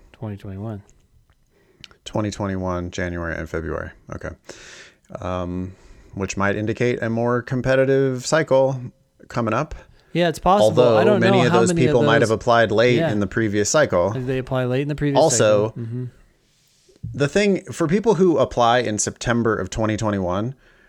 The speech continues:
Speaker 2: you're not gonna be competing with all of those people who deferred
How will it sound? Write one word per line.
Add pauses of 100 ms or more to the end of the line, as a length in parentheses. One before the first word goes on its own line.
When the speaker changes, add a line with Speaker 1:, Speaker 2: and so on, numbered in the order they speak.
(160)
Speaker 2:
you're
not
gonna
be
competing
with
all
of
those
people
who
deferred